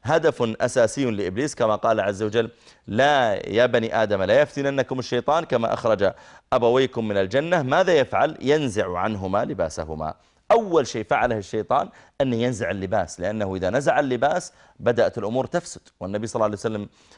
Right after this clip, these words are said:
نبه على ذلك، وذكر أن أول فتنة بني إسرائيل كانت في النساء. كيف كانت في النساء؟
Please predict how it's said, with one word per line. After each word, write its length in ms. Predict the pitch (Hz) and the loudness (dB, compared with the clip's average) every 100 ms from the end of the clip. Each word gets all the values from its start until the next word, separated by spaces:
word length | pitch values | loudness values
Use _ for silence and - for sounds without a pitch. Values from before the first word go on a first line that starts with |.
| - | -4
نبه 360 | 123 131 131 120 | -2 0 0 0
على 200 | 107 107 | 2 4
ذلك، 380 | 123 120 95 92 | 4 2 0 -2
وذكر 480 | 101 - 113 104 | -2 2 2 2
أن 280 | 101 98 95 - - _ 156 | -2 -4 -4 -6 -20 _ 0
أول 300 | 170 139 107 | 0 0 -2
فتنة 340 | 165 147 120 135 | -6 -6 -4 -2
بني 240 | 143 127 | -2 -4
إسرائيل 380 | 117 117 120 156 | -4 -2 0 -2
كانت 340 | - 139 107 | -4 -2 -2
في 60 | - | -6
النساء. 340 | 101 85 - | -10 -6 -6
كيف 220 | - - - | -2 -2 0
كانت 300 | 190 135 - | -2 -2 -4
في 60 | |
النساء؟ 360 | 101 87 92 | -10 -6 -6